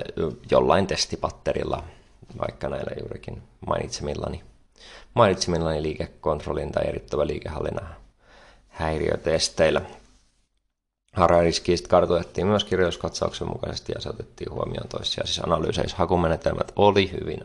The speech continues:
avattu. No, kaksitoista tutkimusta ja vajaa neljäsataa koehenkilöä päätyi tähän analyysiin.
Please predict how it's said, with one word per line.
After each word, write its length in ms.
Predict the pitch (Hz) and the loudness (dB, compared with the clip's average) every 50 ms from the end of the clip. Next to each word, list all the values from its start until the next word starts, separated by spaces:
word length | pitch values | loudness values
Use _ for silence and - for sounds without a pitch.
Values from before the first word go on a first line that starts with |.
| - - | -14 -14
avattu. 840 | - - - - - - - - _ _ _ - - - - - - - _ _ _ _ _ _ _ _ _ _ _ _ _ _ _ _ _ _ _ _ _ _ _ _ _ _ _ _ _ _ _ _ _ _ _ _ _ _ _ _ _ _ _ _ _ _ _ - - - - - - - | -12 -8 -8 -8 -8 -10 -16 -20 _ _ _ -12 -10 -10 -10 -10 -16 -20 _ _ _ _ _ _ _ _ _ _ _ _ _ _ _ _ _ _ _ _ _ _ _ _ _ _ _ _ _ _ _ _ _ _ _ _ _ _ _ _ _ _ _ _ _ _ _ -20 -20 -20 -20 -20 -8 0
No, 120 | - 95 87 | 4 4 4
kaksitoista 400 | - 87 - - - 85 - - | 4 4 0 2 0 0 0 0
tutkimusta 480 | 90 82 - - 87 82 76 - - | -4 -4 -2 -2 -2 -2 -2 -2 0
ja 120 | 82 82 80 | 2 2 2
vajaa 220 | 82 80 82 - | 2 0 -2 -2
neljäsataa 360 | 82 80 78 80 - - 82 | -2 -2 -2 -4 -4 -4 -4
koehenkilöä 500 | 82 - 80 80 78 - - - 80 80 | -2 0 0 0 0 -2 -6 -6 -6 -4
päätyi 280 | - 85 82 80 80 80 | 0 0 2 2 0 -2
tähän 200 | - 78 - - | -6 -6 -6 -4
analyysiin. 460 | 80 80 - 82 - - - - - | -4 -4 -4 -4 -6 -8 -10 -12 -12